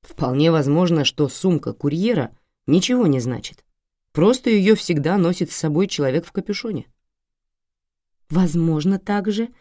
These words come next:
что и человек в капюшоне, и сумка не имеют отношения к делу", сказала Барбара. "Что у нас со скульптурами?" "Отчёт криминалистов будет завтра.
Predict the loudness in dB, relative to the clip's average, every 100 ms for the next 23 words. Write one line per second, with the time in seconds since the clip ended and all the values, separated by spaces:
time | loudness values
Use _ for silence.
0 | _ -16 2 8 8 6 0 0 2 2
1 | 0 -2 -4 -2 -2 -2 -2 -2 -2 -6
2 | _ _ 2 2 2 -2 0 4 6 8
3 | 8 6 2 -2 -2 -2 0 0 -2 0
4 | -2 -2 -12 _ _ _ -10 -8 -6 -8
5 | -6 -6 -8 -12 -16 -20 _ _ _ _
6 | _ _ _ _ _ _ _ 2 6 8
7 | 8 2 0 -4 -4 -2 0 0 -2 -6
8 | -14 _ _ _ _ _ _ _ _ _
9 | -4 -4 0 0 0 2 2 4 4 2
10 | 2 -2 -2 0 0 -2 -6 -8 -14